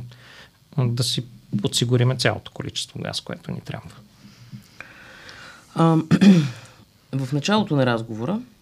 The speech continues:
Speaker 2: казахте, че и вие, м,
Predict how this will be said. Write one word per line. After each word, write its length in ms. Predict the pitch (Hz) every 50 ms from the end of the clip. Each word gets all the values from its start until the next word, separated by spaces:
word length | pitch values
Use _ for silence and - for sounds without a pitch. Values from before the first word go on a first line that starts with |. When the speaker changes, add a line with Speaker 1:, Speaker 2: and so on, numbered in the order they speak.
| _ _ _ _ _ _ _ _ _ _ _ _ _ - - - _
Speaker 2:
казахте, 580 | - 160 170 180 170 160 151 - - 160 160 156
че 500 | - - 143 139 135 127 123 120 - 123 - - - - _ _ -
и 160 | - 143 135
вие, 640 | 123 117 147 160 165 151 131 120 131 160 175 175 175 - -
м, 380 | - 151 151 147 147 147 147